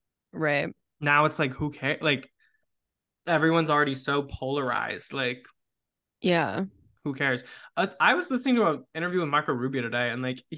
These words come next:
Speaker 2: just openly called Hunter Biden a crackhead. <laughs> It's like, you really think those people are gonna, like, you really think somebody's gonna get up there and, like, aside from Hunter Biden's, like, you know, the, some, some of the legitimate stuff around, like,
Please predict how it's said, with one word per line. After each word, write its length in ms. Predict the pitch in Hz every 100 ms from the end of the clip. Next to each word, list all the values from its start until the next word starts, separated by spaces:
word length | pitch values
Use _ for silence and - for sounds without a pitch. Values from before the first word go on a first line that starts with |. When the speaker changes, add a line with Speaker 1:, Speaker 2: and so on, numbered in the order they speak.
| 156
Speaker 2:
just 140 | 156 -
openly 380 | 151 151 143
called 380 | 131 - 139 135
Hunter 280 | 135 139 139
Biden 300 | 123 131 123
a 40 | 117
crackhead. 600 | 131 127 - - 127 135 _ - - _ -
<laughs> 1000 | 165 - - _ _ _ - - 220 - _ _ - - _ _ _ _ _ -
It's 360 | 262 - 196
like, 220 | 226 214 175
you 120 | 180
really 180 | 214 240
think 260 | 240 190
those 200 | 185 160
people 260 | 160 170 180
are 40 |
gonna, 160 | 156 156
like, 200 | 143 123 - -
you 120 | 180
really 160 | 240 320
think 160 | 302
somebody's 320 | 233 208 190 165
gonna 140 | 175
get 120 | 151
up 140 | 147 151
there 140 | 147
and, 100 | 143
like, 320 | 139 120 - - _ _ -
aside 320 | 156 160 160
from 100 | 160
Hunter 220 | 156 151
Biden's, 380 | 135 135 139 135
like, 260 | 135 131 - _ 160 -
you 120 | 160 135
know, 420 | 127 127 147 - -
the, 560 | - 160 147 147 147 - _
some, 300 | - - 165
some 160 | - 214
of 60 |
the 80 | 165
legitimate 400 | 156 143 143 139
stuff 220 | - 135
around, 240 | 139 131 131
like, 220 | 131 131